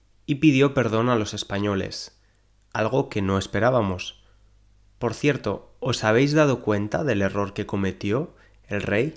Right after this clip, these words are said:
al pronunciar esta frase? Dice, "Lo siento mucho, me he equivocado". Dice equivocado en lugar de equivocado. Es decir, se come la letra D.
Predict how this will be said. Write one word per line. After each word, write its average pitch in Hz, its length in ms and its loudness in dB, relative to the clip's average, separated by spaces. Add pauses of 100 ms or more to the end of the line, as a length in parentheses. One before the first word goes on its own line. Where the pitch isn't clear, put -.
(140)
al 107 160 -4
pronunciar 107 420 0
esta 92 220 -6
frase? - 480 -6 (920)
Dice, 127 460 -2 (640)
"Lo 120 180 2
siento 160 380 2
mucho, - 480 -4 (680)
me 107 220 4
he 131 40 6
equivocado". 107 880 0 (840)
Dice 151 500 0 (100)
equivocado 123 960 2 (300)
en 107 180 0
lugar 104 400 4
de 113 380 0 (400)
equivocado. 110 840 2 (720)
Es 101 100 -10
decir, 107 580 0
se - 200 -2
come 123 240 4
la 123 100 8
letra 104 360 2
D. 92 400 -2